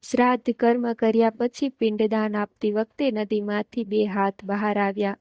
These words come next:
આ રો-, જોઈ રાજકુમાર અચરજ પામ્યો અને પિંડ એ હાથમાં મૂકી દીધો. ત્યાર પછી તે પાછા વળતા જ ફરી પાછો પેલા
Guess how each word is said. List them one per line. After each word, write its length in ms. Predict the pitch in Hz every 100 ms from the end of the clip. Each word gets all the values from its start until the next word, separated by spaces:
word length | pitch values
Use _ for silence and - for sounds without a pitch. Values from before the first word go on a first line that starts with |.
| -
આ 220 | 208 202
રો-, 180 | 208 208
જોઈ 400 | - 254 277 240
રાજકુમાર 680 | 233 240 - 277 269 277 277
અચરજ 500 | 226 - 226 226 -
પામ્યો 420 | 220 214 233 226 -
અને 200 | 214 214
પિંડ 400 | - 220 220 214 -
એ 280 | 233 240 - - - 226
હાથમાં 440 | 220 - 226 214
મૂકી 360 | 220 247 - 240
દીધો. 420 | 226 254 262 208
ત્યાર 200 | 214 208
પછી 400 | 202 208 202 220
તે 200 | 202 214
પાછા 460 | 202 196 202 - 214
વળતા 520 | 190 208 208 - 262
જ 140 | 262 - 220
ફરી 180 | 220
પાછો 480 | 214 202 196 - 214
પેલા 360 | 196 208 214